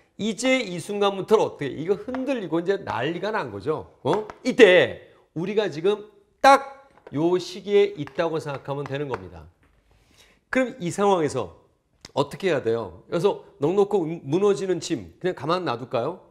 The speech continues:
결국 여기서 가장 중요한 것은 서행을 하고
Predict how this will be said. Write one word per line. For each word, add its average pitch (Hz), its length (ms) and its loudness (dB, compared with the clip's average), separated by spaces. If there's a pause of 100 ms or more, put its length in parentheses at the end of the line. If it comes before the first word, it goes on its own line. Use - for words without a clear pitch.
(400)
결국 156 320 -2
여기서 143 260 0
가장 147 400 -2
중요한 131 260 -6
것은 196 320 -2 (200)
서행을 214 720 -4
하고 101 260 -6